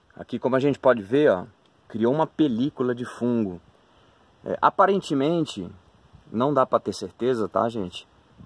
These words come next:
Só quando secar que eu vou conseguir ver melhor. Mas é uma película que se formou junto com o stem. Eu passei aqui stem osmocolor, stem impregnante. E parece que é uma película que tá saindo junto, cheia de fungo. Olha que interessante, galera.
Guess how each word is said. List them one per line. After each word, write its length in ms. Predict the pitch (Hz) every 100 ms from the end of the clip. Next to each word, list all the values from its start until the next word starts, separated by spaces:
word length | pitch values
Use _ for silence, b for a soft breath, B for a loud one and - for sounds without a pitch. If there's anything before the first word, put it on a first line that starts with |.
| -
Só 220 | - 110
quando 240 | 127 123
secar 460 | 123 - 110 110 107
que 80 | 110
eu 40 |
vou 120 | 98
conseguir 340 | 98 101 - 98
ver 160 | 95
melhor. 420 | 92 87 107 123 104 b b b b _
Mas 640 | 101 104 113 127 127 - -
é 100 | 117
uma 180 | 127 135
película 400 | 127 123 139 127
que 100 | -
se 140 | 135
formou 340 | - 135 131
junto 440 | 135 110 135 180 -
com 140 | 170
o 60 | 190
stem. 400 | - - 117 113
Eu 80 | 101
passei 340 | 104 - 127
aqui 240 | 131 135
stem 360 | 123 - 120 135
osmocolor, 760 | 117 110 120 - 110 110 95
stem 200 | 87 104
impregnante. 680 | 101 110 123 135 104 98 - - b b b b b -
E 160 | 110
parece 300 | - 123 123
que 80 | -
é 20 |
uma 140 | 139 151
película 540 | 151 135 127 143 147
que 60 | -
tá 100 | 143
saindo 320 | - 143 170
junto, 360 | 127 120 123
cheia 560 | - - - 139 135 151
de 100 | 156
fungo. 480 | - 135 113 110 107
Olha 180 | 107 117
que 80 | 123
interessante, 600 | 120 104 98 90 90 -
galera. 280 | 90 -